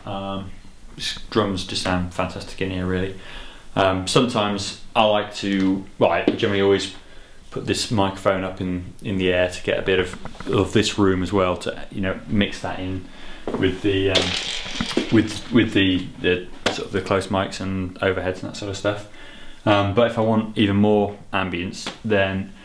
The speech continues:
sometimes I'll put a sort of stereo pair or mid-side, uh,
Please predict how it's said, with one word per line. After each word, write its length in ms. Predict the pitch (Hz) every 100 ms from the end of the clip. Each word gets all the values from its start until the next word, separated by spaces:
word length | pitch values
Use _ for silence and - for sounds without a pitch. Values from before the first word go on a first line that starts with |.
| - - -
sometimes 380 | 110 104 98
I'll 100 | 101
put 420 | - 117 - - -
a 520 | 104 104 101 104 107 - - - - - - - -
sort 180 | - -
of 60 |
stereo 360 | - 127 110 110
pair 300 | 117 107 107
or 100 | 104
mid-side, 680 | 110 107 - 104 101 98 - - - - - -
uh, 380 | 107 98 98